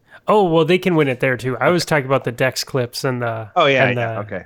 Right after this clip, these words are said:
Speaker 2: Well, then
Speaker 1: yeah.
Speaker 2: it is the end of this month. So, so
Speaker 1: Yes.
Speaker 2: I was an asshole before.
Speaker 1: <laughs> So,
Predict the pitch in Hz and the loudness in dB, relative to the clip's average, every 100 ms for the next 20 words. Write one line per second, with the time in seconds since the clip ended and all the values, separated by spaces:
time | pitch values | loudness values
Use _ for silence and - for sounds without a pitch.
0 | _ 113 123 127 127 127 110 107 95 85 | _ -2 2 2 2 0 -2 -4 -4 -6
1 | 85 85 82 - _ _ _ - 110 101 | -8 -8 -8 -10 _ _ _ -4 0 2
2 | 160 151 113 - 107 104 101 101 92 80 | 2 2 0 -6 -4 0 0 0 -4 -4
3 | 82 85 80 - _ _ _ _ _ - | -6 -4 -6 -8 _ _ _ _ _ -2
4 | - - 311 202 254 - 277 - 311 269 | -2 0 2 2 2 2 0 0 -2 -6
5 | - - 208 240 196 | -10 -4 2 2 2